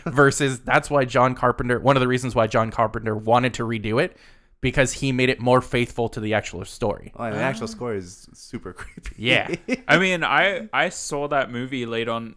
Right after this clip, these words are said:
Speaker 3: late at night as a young kid, and it creeped me out. Like, I, I only saw bits and pieces on it because it was on T V, and I managed to turn the T V on one night when I couldn't sleep, and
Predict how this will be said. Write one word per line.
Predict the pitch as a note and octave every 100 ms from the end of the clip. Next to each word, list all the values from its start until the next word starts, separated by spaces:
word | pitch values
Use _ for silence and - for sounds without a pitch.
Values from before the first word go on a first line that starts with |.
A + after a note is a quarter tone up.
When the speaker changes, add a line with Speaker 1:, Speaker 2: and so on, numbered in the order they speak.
| _
Speaker 3:
late | A#2+ B2+
at | C3 -
night | A2+ A#2+ - -
as | A#2 A2+ A#2 - -
a | B2 A#2
young | A2+ A2+ A2+
kid, | - C3 A#2 G#2+
and | G#2
it | G#2+ -
creeped | - C#3 B2+ -
me | A2
out. | G#2+ A#2+ - -
Like, | A2
I, | A#2+ A2+ _ _ -
I | B2
only | C#3 D3+ D3
saw | - C#3+
bits | B2+ C3+ - C3
and | A2+
pieces | D3+ D#3 D#3+ C#3+
on | C#3+ C#3+
it | D3 C#3+ -
because | A#2 A#2+ A#2
it |
was | A2+ A2+ - _
on | A#2 A2+
T | G#2 A2
V, | A2 B2+ B2+ B2+ B2
and | A2 G#2
I | G#2
managed | G#2 G2+ A2 -
to | -
turn | A2
the | G#2+
T | - B2+
V | B2+ C3
on | B2+
one | B2 A#2+
night | A#2+ A#2+
when | G#2+ G#2+
I |
couldn't | G#2 A2 G#2+
sleep, | - B2+ C3
and | G#2+